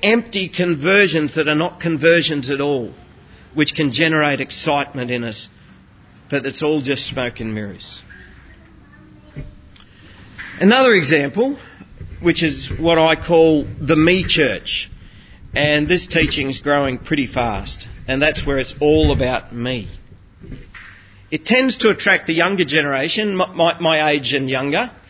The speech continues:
Um, did you see what I did there? You saw what I did there? I, I put me in the me, in the younger generation. I, I did that pretty well. Uh, and, and, we,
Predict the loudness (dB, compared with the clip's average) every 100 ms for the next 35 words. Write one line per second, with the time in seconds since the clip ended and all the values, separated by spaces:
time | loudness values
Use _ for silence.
0 | -20 -14 0 2 2 0 -10 -16 -4 -2
1 | 2 2 4 2 2 0 2 2 2 -8
2 | -16 -16 -16 -16 -2 -2 2 4 6 4
3 | 4 4 4 4 2 2 0 0 -2 -4
4 | 0 2 2 2 2 0 0 -2 0 -2
5 | 0 0 0 0 0 2 0 -4 -10 -16
6 | -18 -14 -14 -8 -4 -2 0 -2 2 2
7 | 4 0 -2 -4 -8 -14 -16 -18 -18 -12
8 | 0 4 4 2 -6 -16 -20 -20 -20 -20
9 | -20 -20 -20 -20 -20 -20 -20 -20 -20 _
10 | -20 -20 -20 -20 -20 -20 -20 -18 -16 -18
11 | -18 -18 -18 -18 -18 -18 -18 -18 -18 -2
12 | 2 2 4 4